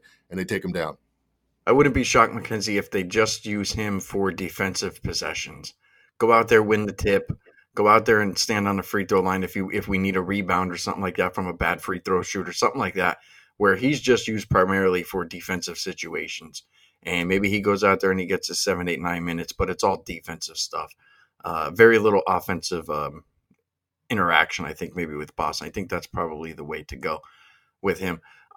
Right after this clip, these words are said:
Speaker 2: It sucks because he's a, he's a really good player, but this is one of the things that, you know, you have to deal with throughout the season. Uh, sometimes some of your best guys, you know, they, they just can't give a hundred percent. Now, if Williams is all banged up here, Mackenzie, and we don't expect him to go,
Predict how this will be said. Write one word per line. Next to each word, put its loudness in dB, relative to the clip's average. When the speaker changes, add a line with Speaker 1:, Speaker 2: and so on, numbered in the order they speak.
Speaker 2:
It 4
sucks 6
because -2
he's -4
a, 0
he's 0
a 2
really 4
good -2
player, 2
but -2
this -4
is -6
one -2
of -4
the -4
things -6
that, -4
you -10
know, -4
you -6
have -6
to -10
deal 0
with -6
throughout -2
the -14
season. -6
Uh, -10
sometimes -4
some -4
of 0
your 0
best 0
guys, -2
you -6
know, -4
they, -10
they -6
just -8
can't -4
give -6
a -8
hundred 0
percent. -4
Now, 6
if 0
Williams 6
is 2
all 2
banged 2
up -2
here, -4
Mackenzie, -6
and -2
we 6
don't 4
expect 0
him -4
to -6
go, 0